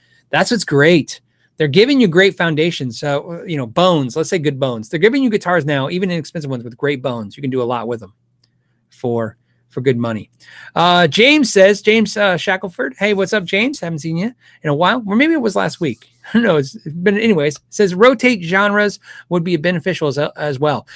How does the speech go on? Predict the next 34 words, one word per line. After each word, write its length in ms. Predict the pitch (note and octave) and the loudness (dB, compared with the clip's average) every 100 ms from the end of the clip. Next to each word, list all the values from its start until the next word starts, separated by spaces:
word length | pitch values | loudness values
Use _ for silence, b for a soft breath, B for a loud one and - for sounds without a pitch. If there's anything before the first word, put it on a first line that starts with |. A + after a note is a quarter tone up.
| B | B
Yeah, 440 | - B3 C4 A#3 A#2+ | 0 2 4 2 0
yeah, 160 | D#3+ A#3+ | 2 2
you're 140 | A3+ | 4
talking 180 | G#3+ A#3 | 4 2
about 140 | A3+ | 2
for 80 | F3+ | -2
the 60 | F3+ | -4
songs 380 | - G3+ A3+ G#3+ | 0 0 0 0
and 100 | G#3+ | -4
stuff? 320 | - A#3 - | -4 -6 -2
That's 180 | A3+ A#3+ | -2 0
what 80 | B3+ | 0
I'm 80 | G3 | 0
hoping, 460 | F#3 F#3 D3+ A#2+ | 0 0 -4 -8
man. 320 | B2+ B2 B2+ - | -8 -8 -10 -12
Uh, 320 | D3 D3 C3+ A#2+ _ _ _ _ | -10 -8 -8 -12 _ _ _ _
uh, 240 | - C#3+ C3+ - - | -10 -8 -8 -12 -2
you 120 | F3 | 2
know, 200 | D#3 C3+ - | 2 0 0
yes, 440 | F#3+ D3 - - - | 2 2 0 -10 -2
absolutely. 680 | E3 F#3+ - F#3 D3+ A2+ - B B | 0 2 2 2 2 -2 -8 B B
And 120 | E3+ G#3+ | 2 2
that's 200 | D4 C#4+ | 2 2
where 120 | C#4+ | 2
I 40 | |
think 120 | A#3 | 2
the 80 | A3 | -2
suggestions 520 | F3 E3 G3+ F#3+ E3+ | -2 0 0 0 -2
are 80 | D3+ | 0
really 200 | E3+ F#3+ | 4 4
gonna 80 | F3+ | 2
be 80 | D3+ | 0
helpful 440 | D3 C3+ A#2 G#2 | -2 -4 -6 -14
because, 500 | A2+ C3+ D#3 D3 C3+ | -12 -6 -2 -2 -4